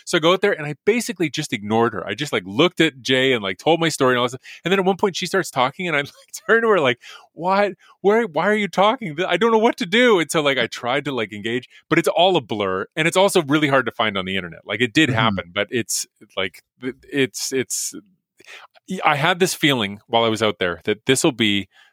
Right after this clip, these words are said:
Speaker 1: what I'm remembered for. I'm the guy that once was on T V with Cameron Diaz and Jay Leno.
Speaker 2: <laughs>
Speaker 1: But you can't even find it on the internet. Nobody remembers it. And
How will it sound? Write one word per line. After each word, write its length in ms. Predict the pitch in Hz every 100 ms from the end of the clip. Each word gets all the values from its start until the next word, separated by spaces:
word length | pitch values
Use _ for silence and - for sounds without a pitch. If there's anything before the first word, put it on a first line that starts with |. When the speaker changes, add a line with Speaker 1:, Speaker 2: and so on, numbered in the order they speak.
| _
Speaker 1:
what 160 | 101 107
I'm 100 | 104
remembered 340 | 101 95 85 -
for. 260 | 90 85
I'm 160 | 101 110
the 100 | 123
guy 280 | 101 107 113
that 180 | 110
once 380 | 104 104 101 -
was 120 | 107
on 140 | 98 98
T 160 | -
V 160 | 95 92
with 340 | 85 90 - _ _ -
Cameron 300 | - 98 87
Diaz 460 | 92 82 82 85 - _ _
and 260 | 117 92 87
Jay 140 | 101
Leno. 340 | 85 123 190 -
Speaker 2:
<laughs> 40 | 214 - _ _
Speaker 1:
But 240 | 143 147 - _ _ _ -
you 180 | 185 185
can't 160 | 214
even 120 | 220 208
find 200 | 214 214
it 40 |
on 80 | 214
the 80 | 202
internet. 320 | 214 214 185 -
Nobody 320 | 170 190 208
remembers 420 | 190 180 180 175
it. 220 | 180 170 -
And 300 | 151 147 135